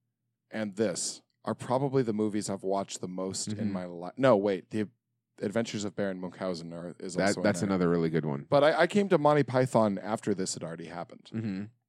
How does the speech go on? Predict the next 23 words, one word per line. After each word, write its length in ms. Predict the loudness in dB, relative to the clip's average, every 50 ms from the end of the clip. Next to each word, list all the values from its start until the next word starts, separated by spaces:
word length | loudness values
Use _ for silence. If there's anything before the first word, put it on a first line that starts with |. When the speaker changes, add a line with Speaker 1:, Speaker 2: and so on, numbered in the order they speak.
| _ _ _ _ 2
Speaker 1:
I 120 | 4 6
would 180 | 6 6 4 4
say 220 | 2 2 2 2
this 260 | 2 0 0 0 0
is, 360 | -2 -2 -2 -4 -8 -10 -12 -8
this 220 | -6 -4 -4 -2 -4
is 140 | -4 -4 -4
one 200 | -4 -2 -2 -2
of 220 | -4 -4 -8 -12 -8
the, 420 | -6 -4 -4 -4 -4 -6 -6 -8 -8 _
the 120 | -8 -8
top 380 | -8 -8 -4 -4 -4 -4 -4 -4
five 320 | -4 -2 -2 -2 -4 -6
movies 440 | -8 -10 -10 -8 -10 -10 -10 -8 -8
that 120 | -8 -6
I've 240 | -6 -8 -10 -10 -14 -10 -4
watched, 480 | -2 0 0 0 -2 -6 -10 -14 -16 -20 _ _ -8
rewatched 640 | -6 -4 -2 -2 -2 -4 -4 -6 -8 -10 -12 -12 -10 -8
in 160 | -6 -6 -4
my 120 | -4 -6
whole 220 | -2 0 0 0 -2
life. 240 | -4 -8 -8 -2
It's, 300 | 0 0 0 0 -4 -8